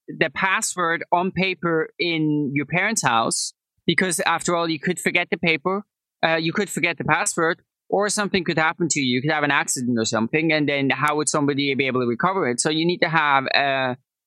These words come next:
a backup somewhere else with the paper password, and you could have instructions in there. You know, if something happens to me, you'll get the card from my house and then do this. And you could, for example, take another encrypted card and put it in a bank safe.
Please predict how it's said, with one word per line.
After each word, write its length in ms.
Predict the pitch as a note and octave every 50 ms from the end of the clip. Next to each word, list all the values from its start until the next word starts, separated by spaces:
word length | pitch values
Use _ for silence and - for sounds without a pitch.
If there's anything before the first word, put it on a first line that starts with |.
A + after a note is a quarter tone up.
| _ _ _ -
a 100 | C#3+ A#2+
backup 580 | A2 - D#3 D3+ C3 - - D#3+ D#3 D3 - -
somewhere 300 | - E3+ D#3+ D3+ D3 -
else 560 | C#3 D3 D#3 E3 E3+ F3+ F3 - - - - _ _ _ _ _ _ _ _
with 320 | - D3 D#3 D#3+ D3+ C3+ B2
the 80 | C#3
paper 300 | - - E3 F3+ - - - -
password, 460 | D#3 C#3+ D3 C#3+ - - D3+ D#3 -
and 200 | - F3 E3+ E3+
you 80 | E3+ E3
could 140 | G#3 F#3+ E3+
have 140 | D#3 C#3
instructions 520 | C#3+ C#3 - - E3 E3+ - - E3+ C3+ B2
in 120 | C3+ C3 B2+
there. 140 | B2+ B2
You 100 | B2+ C3+
know, 140 | C#3 C3+ C3
if 100 | C3+ C#3
something 280 | - F3 F3 E3+ G3 E3+
happens 400 | D#3+ D#3 D#3+ - D#3 C#3+ - -
to 60 | -
me, 260 | C3+ C3+ C3+ D3 E3 - _ _ _ _ _ _ _
you'll 240 | C#3+ C#3+ C#3+ C#3 B2
get 240 | A#2 - D3+ D#3 C3+ _
the 80 | - D3
card 320 | - - D3+ D3+ D#3 D#3 -
from 140 | - E3+ D#3
my 140 | D#3 D#3
house 420 | C#3+ C#3+ D3 C#3+ D3 D#3 E3+ E3+ E3
and 160 | D3+ C#3 B2+
then 200 | C#3 C#3 C3+ C3
do 140 | B2+ B2 A#2+
this. 520 | B2 C#3+ E3 D3+ - - - - - - _ _ _ _ - B2+ - _ _ _ _ _ -
And 240 | E3 F3+ F#3 F3
you 80 | F3 F3+
could, 220 | - G#3 F#3 E3 _ _ _
for 80 | - F#3
example, 380 | D#3 E3+ E3 E3 D#3+ F#3+ F#3
take 220 | E3 F3+ F3 F3 D#3+
another 380 | E3+ D#3+ D#3+ E3 E3 F#3 F3+
encrypted 360 | E3+ E3 - F3+ - - F#3+ C3+
card 180 | - E3+ E3 D#3+
and 80 | D#3 C3+
put 120 | E3+ E3
it 40 | E3
in 100 | E3 D#3
a 100 | D3 C#3+
bank 300 | A#2 - C3+ C#3+ D#3 D3+
safe. 320 | - - C3 G#2+ F2 -